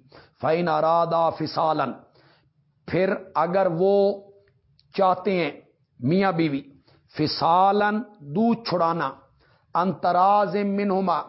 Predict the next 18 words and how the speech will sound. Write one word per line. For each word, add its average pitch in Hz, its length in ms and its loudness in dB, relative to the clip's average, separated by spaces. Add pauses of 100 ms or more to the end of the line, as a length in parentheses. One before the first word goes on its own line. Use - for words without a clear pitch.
(680)
آپس 170 580 0 (100)
کی 208 220 0
رضامندی 190 680 2
سے، - 340 -4 (2500)
دو 180 220 2
سال 190 300 2
سے 196 120 0
پہلے 202 300 2
پہلے، 170 320 -2 (2500)
وَتَشَاوُرٍ، 185 760 2 (760)
اور 151 140 2 (120)
آپس 180 460 0
کے 202 320 0
مشورے 170 640 0
سے، 208 280 -4 (1400)
فَلَا 175 280 2
جُنَاحَ 180 500 2
عَلَيْهِمَا، 180 580 0